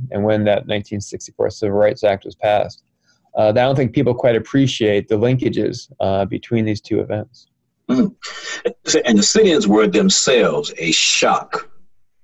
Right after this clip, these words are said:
Speaker 2: to the, to the whole civil rights structure, e-, especially with the lawyers, 'cause if I understand, they were a little bit skeptical at first, correct?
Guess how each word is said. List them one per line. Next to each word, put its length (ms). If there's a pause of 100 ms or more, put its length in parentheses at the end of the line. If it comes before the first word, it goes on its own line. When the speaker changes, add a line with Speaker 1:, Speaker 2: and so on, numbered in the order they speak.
(160)
Speaker 2:
to 180
the, 240 (100)
to 100
the 120
whole 560 (420)
civil 480
rights 340
structure, 760 (480)
e-, 220
especially 680
with 240
the 80
lawyers, 760 (100)
'cause 320
if 120
I 60
understand, 540
they 220
were 500
a 40
little 320
bit 280
skeptical 880 (160)
at 160
first, 400
correct? 320